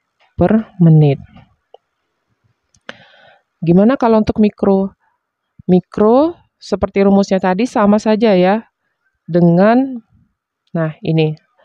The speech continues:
volume tetesan infus yang masuk per jam itu sama dengan tetesannya itu sendiri. Jadi, kalau ditanya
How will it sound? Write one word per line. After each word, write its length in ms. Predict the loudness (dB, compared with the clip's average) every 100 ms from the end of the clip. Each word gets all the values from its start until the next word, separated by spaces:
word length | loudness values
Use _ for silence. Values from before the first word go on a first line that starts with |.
| _ _ _ _ _ -20 -2
volume 400 | 2 2 2 0
tetesan 480 | -2 -4 -6 -6 -6
infus 320 | -6 -6 -4
yang 80 | -2
masuk 160 | -2 -4
per 80 | -6 -2
jam 80 | -2
itu 160 | 0 -2
sama 320 | 0 0 0
dengan 320 | 0 0 2
tetesannya 720 | 0 -2 -4 -4 0 2 2 0
itu 160 | -4
sendiri. 480 | -4 -2 0 -4 -8 _ _ _ _ 0
Jadi, 320 | 0 2 -2
kalau 240 | 0 0
ditanya 960 | 0 -2 -2 -2 0 0 2 0 -2 -4